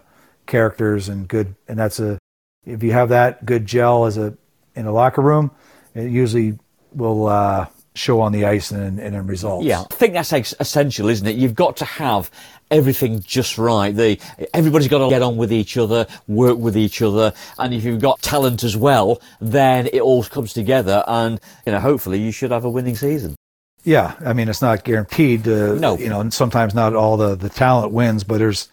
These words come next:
Speaker 1: the intangibles of, you know, just as you mentioned, and, and just being, everybody buying into the same program. The goal is the team, not the individual stuff. And
Speaker 2: Absolutely.
Speaker 1: individual stuff will,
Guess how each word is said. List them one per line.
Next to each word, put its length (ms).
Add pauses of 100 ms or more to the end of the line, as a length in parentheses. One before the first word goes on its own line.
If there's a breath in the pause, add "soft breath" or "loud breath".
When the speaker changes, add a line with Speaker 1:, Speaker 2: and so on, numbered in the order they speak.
(440 soft breath)
Speaker 1:
the 120
intangibles 600
of, 340
you 80
know, 140
just 240 (340)
as 180
you 80
mentioned, 460
and, 220
and 120
just 260
being, 360
everybody 460 (400 loud breath)
buying 300
into 260
the 100
same 260
program. 500 (320 loud breath)
The 120
goal 340
is 120
the 80
team, 360
not 240
the 160
individual 500
stuff. 360
And 160
Speaker 2:
Absolutely. 380
Speaker 1:
individual 580
stuff 340
will, 280